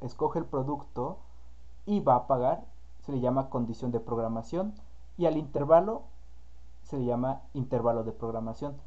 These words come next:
Entonces, nosotros somos la condición previa al cual verifica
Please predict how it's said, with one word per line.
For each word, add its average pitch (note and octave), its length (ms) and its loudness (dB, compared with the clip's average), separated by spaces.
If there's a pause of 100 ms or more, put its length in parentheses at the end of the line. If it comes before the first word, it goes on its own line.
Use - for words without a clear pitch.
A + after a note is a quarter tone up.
(480)
Entonces, C#3 560 0 (440)
nosotros G3 580 0
somos E3 380 -2
la C3 140 0
condición A#2+ 340 -4
previa D3 280 0
al A2+ 80 -2
cual B2+ 300 4
verifica C3+ 640 -4